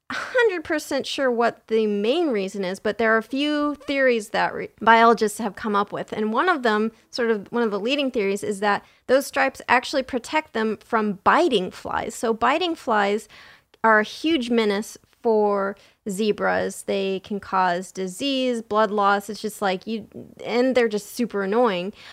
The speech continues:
And biting flies seem to really struggle to land on striped surfaces, possibly due to something called the barber pole illusion. So, you know, like, with the barber pole, you have these stripes that wrap around it,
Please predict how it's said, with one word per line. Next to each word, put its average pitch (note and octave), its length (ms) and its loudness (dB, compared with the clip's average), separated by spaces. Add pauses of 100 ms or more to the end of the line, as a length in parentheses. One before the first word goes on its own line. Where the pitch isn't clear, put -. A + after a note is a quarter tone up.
(120)
And A#3 240 2
biting F4 420 0
flies B3+ 400 2
seem C#4 260 -6
to C4 140 -4
really A#3+ 380 0
struggle C#4 540 4
to - 180 -2
land A#3+ 500 2
on G#3+ 220 2
striped A3+ 640 0
surfaces, G3+ 1040 -4 (540)
possibly D4 640 4
due A#3 260 -4
to A#3 200 -6
something A3+ 400 -2
called G#3 340 0
the G3 80 -2
barber A#3+ 500 4
pole F#3+ 480 -2
illusion. G#3 680 -2
So, - 160 -2
you B3+ 100 2
know, C#4 200 4
like, A3+ 200 0
with B3+ 140 0
the A#3+ 80 -2
barber D4+ 360 2
pole, A3 340 -2
you G#3+ 160 0
have A3 240 -4
these G3 180 -6
stripes G#3 540 0
that - 180 -4
wrap G3+ 240 0
around G#3+ 360 0
it, - 160 -2